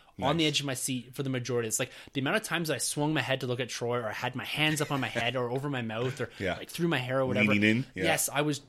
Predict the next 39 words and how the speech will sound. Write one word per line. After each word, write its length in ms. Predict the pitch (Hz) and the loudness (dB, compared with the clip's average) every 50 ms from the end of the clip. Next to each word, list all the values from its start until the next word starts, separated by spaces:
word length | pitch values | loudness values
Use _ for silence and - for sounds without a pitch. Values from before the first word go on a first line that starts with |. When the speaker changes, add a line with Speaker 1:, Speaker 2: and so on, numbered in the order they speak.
| - - - | -20 -12 -4
Speaker 1:
just 240 | - - 190 - - | -2 0 0 0 0
wanting 240 | 175 175 175 180 165 | 0 0 0 0 0
to 100 | - 151 | -2 -4
take 380 | - - - 147 143 135 - 147 | -4 -4 -4 -4 -6 -4 -4 -4
in 140 | 135 131 120 | -4 -4 -4
so 440 | - - - - - 123 123 131 127 | -4 -4 -4 -2 0 0 0 0 -2
much 280 | 123 120 117 - - | -2 -4 -4 -4 -6
of 80 | 120 107 | -8 -8
this 180 | 120 110 - - | -8 -8 -8 -6
movie, 220 | 110 107 110 131 127 | -6 -6 -4 -4 -4
and 80 | 113 | -2
I'm 160 | 123 123 131 143 | -2 -2 0 0
looking 280 | 156 151 - 160 151 | -2 -2 -2 -4 -4
forward 340 | - - 135 127 127 120 120 - | -4 -4 -2 0 0 0 -2 -4
to 60 | 120 | -8
my 100 | 110 98 | -8 -6
second 500 | - - - 123 113 110 - 120 117 113 117 | -6 -4 -2 -2 -4 -4 -4 -6 -8 -8 -8
and 120 | 113 113 | -12 -12
third 300 | - - 120 113 110 107 - - - - - - - | -8 -4 -4 -2 -2 -4 -6 -14 -20 -20 -20 -12 -8
and 180 | 120 127 117 - - | -8 -8 -8 -8 -4
getting 360 | - 165 147 143 156 151 147 | -2 0 2 2 2 2 0
more 200 | 139 123 123 120 | 0 -2 -2 -2
out 140 | 113 110 110 | -2 -2 -2
of 60 | 110 98 | -4 -8
this. 120 | 92 - | -8 -10
'Cause 140 | - - - 123 | -8 -6 -6 -4
I 40 | |
Speaker 2:
Awesome. 140 | 120 - - - | -6 -4 -4 -4
Speaker 1:
think 140 | 208 214 208 | -4 -4 -4
with 140 | 208 185 - | -6 -6 -6
The 80 | 165 - | -8 -6
Force 300 | - 147 143 131 - 127 | -4 -4 -4 -2 -4 -6
Awakens, 520 | 113 113 107 110 - - 113 110 107 - - - - - - _ _ _ - | -6 -6 -6 -6 -6 -6 -8 -8 -8 -10 -16 -20 -20 -20 -20 _ _ _ 2
as 260 | 131 143 165 175 - | 4 4 4 4 2
I 60 | 165 | 2
got 240 | 147 143 127 113 127 | 2 2 2 0 0
more 320 | 131 127 131 139 147 151 147 | -2 -2 0 0 2 2 2
and 80 | 143 | 0
more 180 | 139 135 131 127 | 0 -2 -2 -4